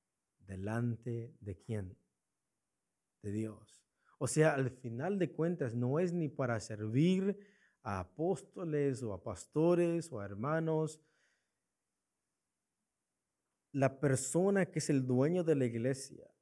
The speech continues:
la persona que tiene que aprobar todo esto es ¿quién?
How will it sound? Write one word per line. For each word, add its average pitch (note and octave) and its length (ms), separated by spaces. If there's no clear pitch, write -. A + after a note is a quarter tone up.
la A#2 160
persona E3+ 400
que D3+ 100
tiene E3+ 480
que D3+ 120
aprobar C3+ 840
todo C3 400
esto C#3+ 240
es A2 120
¿quién? F#2 380